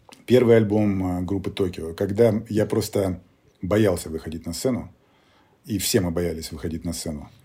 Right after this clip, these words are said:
Я помню нашу первую фотосессию, когда нам назначили первую фотосессию. Она была,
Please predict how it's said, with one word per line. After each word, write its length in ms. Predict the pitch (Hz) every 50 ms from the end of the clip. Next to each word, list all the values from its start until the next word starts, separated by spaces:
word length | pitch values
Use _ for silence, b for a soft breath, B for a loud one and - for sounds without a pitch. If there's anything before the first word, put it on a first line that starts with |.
| b b b b
Я 140 | - 113 123
помню 220 | 123 139 127 123
нашу 220 | 120 123 117 123 117
первую 240 | 120 123 113 117 110
фотосессию, 640 | 117 113 104 120 - - 151 147 - - 90 82 -
когда 240 | - 98 90 87 98
нам 120 | 95 92 92
назначили 440 | 95 95 98 101 87 - - 82 80
первую 260 | 78 101 90 90 87
фотосессию. 560 | - 90 92 101 - - 90 - - - 92 - -
Она 220 | - 101 110 120
была, 480 | 107 101 98 98 95 92 90 87 87